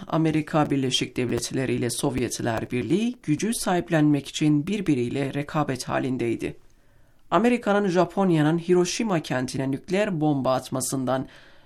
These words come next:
dört yıl sonra Sovyetler Birliği ilk nükleer bombasını başarıyla test etti ve bu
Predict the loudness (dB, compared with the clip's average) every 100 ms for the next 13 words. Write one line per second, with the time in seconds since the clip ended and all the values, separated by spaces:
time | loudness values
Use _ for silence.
0 | -2 4 4 2 -2 -2 -2 -2 0 0
1 | 0 -2 -4 -16 -20 -16 -4 2 4 4
2 | 2 0 0 0 0 -2 0 0 -2 -4
3 | -6 -2 -2 0 0 0 0 -2 -2 -2
4 | 0 0 2 0 0 0 0 0 -2 0
5 | 0 0 -4 -8 -8 -10 -10 _ _ -8
6 | -2 2 2